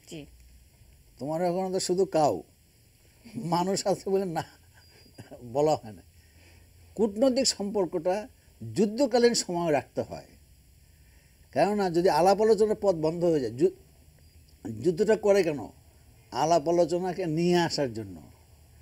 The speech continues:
Speaker 2: ভিয়েতনামে কার্পেট বোম্বিং হয়েছে,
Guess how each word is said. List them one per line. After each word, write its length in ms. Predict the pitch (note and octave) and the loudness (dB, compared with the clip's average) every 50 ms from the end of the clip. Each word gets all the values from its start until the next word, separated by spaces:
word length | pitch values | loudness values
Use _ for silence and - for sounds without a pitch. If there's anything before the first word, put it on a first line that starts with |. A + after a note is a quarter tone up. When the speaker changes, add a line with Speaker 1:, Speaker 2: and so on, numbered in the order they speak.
| - - - - _ - _ F#2+ G#2+ | -20 -20 -20 -20 _ -20 _ -12 -6
Speaker 2:
ভিয়েতনামে 600 | B2+ D3+ E3+ F#3+ G3+ E3+ E3 F#3+ F#3+ F#3+ G3+ F#3+ | 2 8 8 8 8 6 2 -2 -2 0 0 -2
কার্পেট 400 | - - E3+ F3 - - G3+ F3+ | 0 0 0 0 0 0 -2 -2
বোম্বিং 440 | E3 D#3+ E3+ E3 D#3 D#3 D#3+ D3 B2+ | 0 -2 -2 -2 -2 -6 -6 -6 -6
হয়েছে, 380 | G2+ A#2+ A2 - - G2+ F#2 | -6 -8 -8 -8 -10 -14 -16